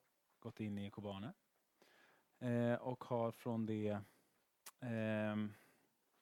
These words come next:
byggts upp med medlemmar och med olika typer av aktiviteter. Vi började främst bara som en solidaritetsgrupp, eh, men har liksom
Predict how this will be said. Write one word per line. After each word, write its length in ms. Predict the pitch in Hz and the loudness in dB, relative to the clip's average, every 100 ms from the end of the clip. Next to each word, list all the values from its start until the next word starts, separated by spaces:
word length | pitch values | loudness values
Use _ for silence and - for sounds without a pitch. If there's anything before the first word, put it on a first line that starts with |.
| - _ _ _ _ _ _ _ _ _ _ | -20 _ _ _ _ _ _ _ _ _ _
byggts 280 | 151 - 156 | -6 2 2
upp 320 | 196 - - - - | 2 -2 -20 -14 -4
med 180 | 151 | 0
medlemmar 560 | 160 151 139 147 147 147 | 2 2 4 2 4 4
och 160 | 143 143 | 4 2
med 400 | 143 139 139 139 | 4 4 4 2
olika 360 | 143 139 - | -2 -4 -4
typer 240 | 139 139 139 | -6 0 0
av 60 | |
aktiviteter. 580 | 127 139 - 131 135 139 | 2 -2 2 2 2 0
Vi 120 | 131 | 0
började 400 | 131 139 131 135 | 2 4 4 2
främst 400 | - 123 139 - | 2 0 0 -4
bara 300 | 123 113 113 | 2 4 2
som 160 | - 117 | 0 -2
en 60 | |
solidaritetsgrupp, 880 | 113 113 107 113 107 95 - 123 - _ _ _ - _ _ | -2 -4 -2 -2 -4 -4 -8 -10 -12 _ _ _ -20 _ _
eh, 260 | 120 110 107 | -2 0 2
men 180 | 107 107 | 0 0
har 200 | 107 104 | 0 -2
liksom 480 | 110 - 104 104 | -6 -4 -4 -4